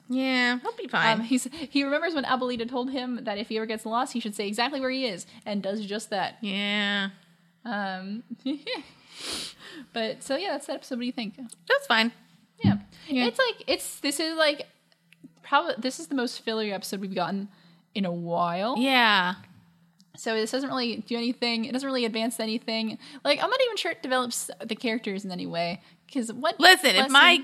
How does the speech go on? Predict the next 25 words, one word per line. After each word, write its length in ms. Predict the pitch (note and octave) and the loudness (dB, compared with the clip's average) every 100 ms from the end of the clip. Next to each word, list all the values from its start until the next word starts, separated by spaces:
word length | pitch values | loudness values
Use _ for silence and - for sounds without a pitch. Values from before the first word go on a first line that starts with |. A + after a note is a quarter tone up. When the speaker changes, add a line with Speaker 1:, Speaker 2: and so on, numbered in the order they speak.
| - | 4
Speaker 1:
if 200 | B3 C4 | 4 8
my 200 | D4 D4+ | 8 8
Dipper 340 | C4 A#3+ - | 8 6 8
and 220 | A#3 G#3+ G#3 | 6 6 4
Candy 760 | A#3+ A3+ A3+ G#3+ D#3 - - - _ | 4 6 4 0 -2 -4 -8 -16 _
ship 280 | E3 - G3 - | 0 4 4 2
can 160 | F#3+ | -6
sail, 800 | - - A3+ G#3+ G3 D3 C3+ - _ | -4 2 6 8 8 6 2 -4 _
like, 220 | F#3+ F3+ | -2 0
fully, 560 | - A#3+ G3+ - - - | 6 6 6 0 -4 -2
I'll 120 | - | 0
be 100 | G#3 | 2
Speaker 2:
Mm-hmm. 140 | C3 A3 | 0 4
Speaker 1:
okay. 340 | F#3 D3+ A#2+ - - | 4 6 2 -4 2
I 60 | |
don't 100 | A3 | 4
think 120 | A3 F3+ | 4 -2
it's 100 | - | 0
going 320 | G3 D#3+ A#2+ | 2 2 -2
to. 300 | - - - - _ _ _ _ _ _ _ | -6 -8 -10 -14 _ _ _ _ _ _ _
Speaker 2:
Mm-hmm. 260 | A#3 A3 A3+ | -6 -4 -2
Speaker 1:
But 140 | A3+ A#3 | 0 6
they're 180 | C4+ A#3 | 6 6
kinda 400 | - C4+ D4 C#4 | 4 6 6 4
cute. 460 | - A#3 - - | -2 -4 -4 -10